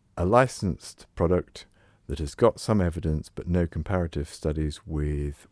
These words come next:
what we might regard as current treatment. Its niche is it's for severe patients who fail to respond to first-line pharmacotherapy, so dopamine agonists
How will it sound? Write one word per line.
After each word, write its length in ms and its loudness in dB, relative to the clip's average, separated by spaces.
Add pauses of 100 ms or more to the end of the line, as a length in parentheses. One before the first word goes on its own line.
what 260 -6
we 80 0
might 240 0
regard 380 -2
as 140 -8 (300)
current 300 2
treatment. 400 0
Its 140 -4
niche 340 6
is 220 4 (340)
it's 240 0
for 300 2
severe 640 6 (420)
patients 320 2
who 100 2
fail 520 6 (580)
to 80 -6
respond 520 0
to 380 -2 (720)
first-line 760 0 (260)
pharmacotherapy, 800 -2 (760)
so 140 -6
dopamine 420 0
agonists 320 -2